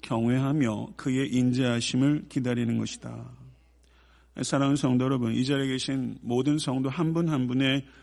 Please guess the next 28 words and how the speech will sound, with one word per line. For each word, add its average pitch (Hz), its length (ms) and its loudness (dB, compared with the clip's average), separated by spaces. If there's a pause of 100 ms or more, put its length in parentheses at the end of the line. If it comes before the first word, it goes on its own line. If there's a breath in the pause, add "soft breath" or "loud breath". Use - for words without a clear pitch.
(280 loud breath)
영혼과 131 600 0
삶 127 340 0
위에 117 400 -2 (340 soft breath)
"The 123 160 -2
eyes 127 680 -4
of 131 200 -4
the 131 140 -4 (160)
Jehovah, 120 640 -4 (800)
the 113 120 -6
eyes 117 460 -6
of 117 80 -6
the 117 100 -6
Jehovah", 107 540 -12 (320 soft breath)
여호와 127 300 0
하나님의 123 540 -2
눈이 120 400 -4
항상 165 480 -4
임할 120 240 -2
수 120 120 -8
있게 113 140 -6
되기를 117 380 -6 (280 soft breath)
우리 127 160 -4
주 127 100 0
예수 117 200 -4
그리스도 117 360 -6
이름으로 113 300 -2
간절히 113 380 -4
축원합니다. 127 800 -2